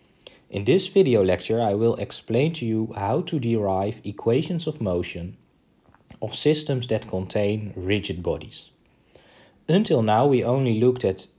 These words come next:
um, equations of motion of systems consisting of point masses, for which we only need Newton's second law and the force balances that come from it. And today we are going to extend this to rigid bodies as well,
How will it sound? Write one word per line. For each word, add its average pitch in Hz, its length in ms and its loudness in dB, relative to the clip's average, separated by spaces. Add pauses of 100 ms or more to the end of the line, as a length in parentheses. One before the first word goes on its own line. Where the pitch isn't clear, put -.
(120)
um, 90 520 -8
equations 123 540 2
of 95 140 -6
motion 101 360 0
of 92 140 -6
systems 90 560 -4
consisting 92 580 -6
of - 220 -14
point 135 320 2
masses, 151 600 -4 (600)
for 107 240 4
which 107 400 0
we 104 160 0
only 104 360 0
need 95 300 -2
Newton's 87 440 -6
second 85 340 -6
law 87 300 -6 (280)
and 107 160 -2
the 101 60 0
force 90 400 -2
balances 82 680 -10
that 82 200 -10 (180)
come 87 200 -8
from 120 300 0
it. - 180 -8 (1160)
And 117 180 -2
today 127 320 4
we 156 140 4
are 120 140 6
going 101 320 4
to 98 180 -4
extend 87 640 -4
this - 380 -6 (100)
to 98 140 -4
rigid 110 420 0
bodies 95 380 0
as 92 160 -4
well, 82 360 -6